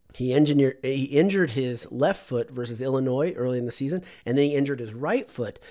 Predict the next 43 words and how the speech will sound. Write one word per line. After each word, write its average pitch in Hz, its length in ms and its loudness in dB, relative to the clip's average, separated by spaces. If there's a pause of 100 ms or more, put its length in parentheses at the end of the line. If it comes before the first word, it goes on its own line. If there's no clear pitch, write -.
(260)
versus 123 240 -2
Northwestern, 131 720 2
and 117 140 -2
you 123 80 -2
pro-, 123 140 -2
you 123 160 -6
guys 110 160 -4
probably 101 160 -8
saw 107 180 -6
him 107 100 -6
limping 113 280 -4
around 113 480 -6 (480)
during 123 400 0
that 120 300 -6
game, 117 440 -4 (120)
and, 104 440 -8
um, 101 320 -12
he 127 160 -4
had 117 300 -6
surgery 117 600 -2 (100)
in 113 180 -6
December, 123 580 2 (380)
and 120 100 -2
he's 123 300 -2
on 117 200 -2
the 110 60 -2
mend 101 420 -8 (120)
from 110 240 -8
that. 110 240 -8 (240)
He's 127 160 -2
doing 123 220 0
well, 123 200 2
but 120 180 -6
the 139 120 0
roles 143 280 8
have 131 120 -6
kinda 127 220 -2
switched - 340 0
since 120 160 -6
last 117 200 -4
spring. 120 280 -4
Last 151 240 0
spring, 120 300 -6